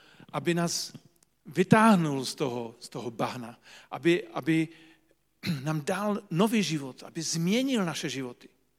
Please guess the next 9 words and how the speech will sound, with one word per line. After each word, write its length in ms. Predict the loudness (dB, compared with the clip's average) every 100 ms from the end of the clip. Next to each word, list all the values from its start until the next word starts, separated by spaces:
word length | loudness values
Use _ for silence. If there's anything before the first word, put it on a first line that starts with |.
| _ _ _ _ _ _ _ _ _ _ _ _ _ _ _
A 80 | -8
my 120 | -6
víme, 320 | -4 -4 -2
že 100 | -2
se 140 | -6 -8
to 120 | -8
tak 160 | -6 -4
stalo, 380 | -2 0 0
protože 480 | -2 -10 -16 -10 -8